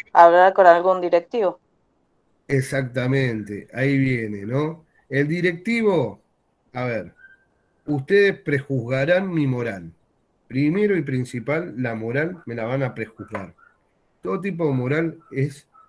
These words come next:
Speaker 2: prejuzgada, siempre. Entonces lo que ustedes van a hacer al pedir ese directivo es recurrir a la ética,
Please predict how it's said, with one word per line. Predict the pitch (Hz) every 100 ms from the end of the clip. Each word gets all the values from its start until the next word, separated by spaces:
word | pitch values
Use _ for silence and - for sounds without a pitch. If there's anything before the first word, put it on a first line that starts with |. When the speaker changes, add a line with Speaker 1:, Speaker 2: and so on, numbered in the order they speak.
| _ _ _ _ _ -
Speaker 2:
prejuzgada, | 131 - 110 113 107 95 85 _ _ _
siempre. | - 143 127 104 101 90 - _ _ _ _ - - -
Entonces | 160 208 208 185
lo | 170 156
que |
ustedes | 156 147 208 185
van | 170
a | 156
hacer | 135 165 139 143 - - - _
al | 113 110
pedir | 104 117 175 170
ese | 135 127
directivo | 127 123 - 160 147 139 135
es | 156 160
recurrir | 143 - 117 117 139 131
a | 117
la | 117
ética, | 127 110 98 92